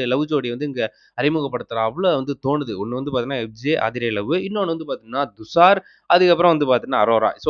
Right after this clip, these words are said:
இவங்க ரெண்டு பேரும் லவ் ட்ராக் மாதிரி கொண்டு போனோம் அப்படின்னா நம்ம வந்து கடைசி வரலும் மக்கள் வந்து ஓட் போட்டு கொண்டு போவாங்க அப்படின்னு ஒரு நினைப்புல வந்து பாத்தீங்கன்னா இந்த மாதிரி ஒண்ணு ட்ரை பண்ணிட்டு இருக்காங்க.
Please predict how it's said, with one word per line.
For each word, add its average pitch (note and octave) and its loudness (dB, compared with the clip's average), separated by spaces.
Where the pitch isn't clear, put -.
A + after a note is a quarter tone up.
இவங்க D3+ 0
ரெண்டு C#3 -4
பேரும் D#3 -4
லவ் D3 2
ட்ராக் D3 -4
மாதிரி D3+ -2
கொண்டு B2+ -8
போனோம் B2 -6
அப்படின்னா G#2+ -2
நம்ம F3+ 0
வந்து F#3 -2
கடைசி E3 -8
வரலும் D#3+ -2
மக்கள் C#3+ -8
வந்து C#3 -6
ஓட் C3+ -6
போட்டு C3 -10
கொண்டு A#2+ -12
போவாங்க A#2+ -6
அப்படின்னு A2+ -6
ஒரு D3+ 2
நினைப்புல C#3+ 0
வந்து B2+ -4
பாத்தீங்கன்னா B2+ -2
இந்த A#2+ -12
மாதிரி B2 -4
ஒண்ணு A2+ -8
ட்ரை B2 -4
பண்ணிட்டு B2+ -10
இருக்காங்க. G#2+ -4